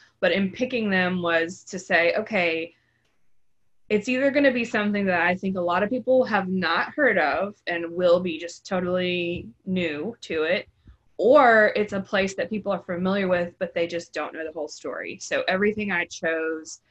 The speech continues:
had to be something like that. And I assumed that there would be people,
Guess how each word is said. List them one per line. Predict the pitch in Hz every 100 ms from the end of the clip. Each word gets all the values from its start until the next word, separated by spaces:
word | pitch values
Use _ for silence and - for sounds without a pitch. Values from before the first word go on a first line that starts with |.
| _ -
had | - 185
to | 180
be | 165
something | 156 165 156 135
like | 147 143
that. | - 117 -
And | 240
I | 269
assumed | 285 285 285 277 247
that | 214 196
there | 190 196
would | 202 202
be | 196
people, | 190 202 190 190 165 156 156 -